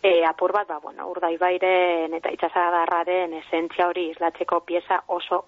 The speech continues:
oso berezia, hogei minutu eta pikuko pieza bat, hilabetean sortua,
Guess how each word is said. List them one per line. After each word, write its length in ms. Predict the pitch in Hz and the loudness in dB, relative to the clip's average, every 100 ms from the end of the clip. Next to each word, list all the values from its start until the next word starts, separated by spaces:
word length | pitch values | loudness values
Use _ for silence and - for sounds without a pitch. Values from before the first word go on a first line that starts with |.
| - | -8
oso 220 | - 190 | -2 -2
berezia, 480 | 151 156 - 165 165 | -2 -8 -8 -4 0
hogei 160 | 165 170 | 0 0
minutu 460 | 170 170 - 165 | -2 -4 0 0
eta 140 | 165 165 | 0 -2
pikuko 360 | 156 160 165 | -4 -2 -2
pieza 300 | - 165 - 175 | -2 -2 0 0
bat, 300 | 214 240 - | 0 -2 -6
hilabetean 520 | 202 170 165 175 160 | -8 -6 -2 0 0
sortua, 640 | 160 165 - 233 254 285 | -2 -4 2 2 4 2